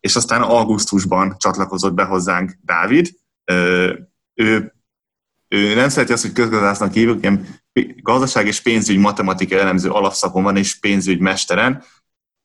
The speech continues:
ö, és ő a, aki ezeket a pénzügyi, ö,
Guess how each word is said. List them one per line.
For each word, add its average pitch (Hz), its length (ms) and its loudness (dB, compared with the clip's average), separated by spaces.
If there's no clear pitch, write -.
ö, 95 320 2
és - 180 -2
ő 110 200 2
a, 95 400 0
aki 101 480 -2
ezeket 98 340 -2
a 92 60 -4
pénzügyi, 98 600 2
ö, 87 580 0